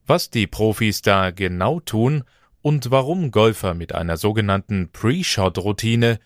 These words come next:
viel besser und entspannter spielen, lernst du in diesem Buch.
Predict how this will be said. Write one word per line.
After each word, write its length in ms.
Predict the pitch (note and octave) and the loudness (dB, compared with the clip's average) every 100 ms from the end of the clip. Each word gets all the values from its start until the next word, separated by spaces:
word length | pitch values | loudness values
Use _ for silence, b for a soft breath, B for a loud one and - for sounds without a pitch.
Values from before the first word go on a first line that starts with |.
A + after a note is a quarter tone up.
| _ _ | _ _
viel 320 | - F3 F3+ | -10 -4 -2
besser 400 | D#3 E3+ - A2+ | 2 2 2 0
und 240 | F2 E2+ G2 | 0 -2 -6
entspannter 720 | F2 E2+ - G#2+ D3 B2+ G2+ | -6 -6 0 0 2 0 0
spielen, 480 | - A2 A2 A2 A2 _ _ _ | 0 0 2 2 -2 _ _ _
lernst 480 | A2+ A#2+ F3 - - | 0 0 0 -4 0
du 140 | A#2 | 0
in 260 | F2+ E2 D#2+ | 0 -2 0
diesem 480 | G#2 A2+ G2 F#2 E2+ | 0 2 0 -2 0
Buch. 480 | F#2 D#2+ - - | -2 -4 -14 -20